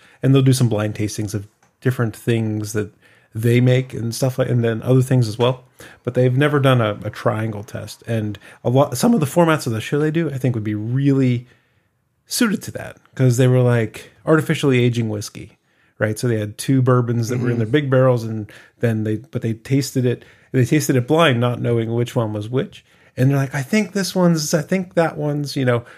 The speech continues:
Speaker 1: But if they did it where, like, "Which one's different?"
Speaker 2: Mm-hmm.
Speaker 1: then there's no more "I thinks." You just
Speaker 2: Yeah.
Speaker 1: make a bet, you know, you make, you stake it, you know, so. All right, so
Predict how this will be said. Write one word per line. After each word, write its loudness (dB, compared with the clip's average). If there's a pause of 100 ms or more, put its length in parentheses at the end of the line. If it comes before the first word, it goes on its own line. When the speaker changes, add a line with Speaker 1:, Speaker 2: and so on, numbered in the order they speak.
(140)
Speaker 1:
But 2
if 0
they 2
did 6
it 0 (500)
where, -2 (100)
like, -4 (160)
"Which -2
one's 2
different?" -4 (500)
Speaker 2:
Mm-hmm. 0
Speaker 1:
then 4
there's 2
no 4
more 2
"I -2
thinks." -2
You -2
just 2
Speaker 2:
Yeah. -6
Speaker 1:
make 2
a -2
bet, -4 (120)
you -6
know, 0
you -2 (140)
make, 0
you 2 (120)
stake 2
it, -8
you -8
know, -4
so. -4 (4000)
All -2
right, -2
so 2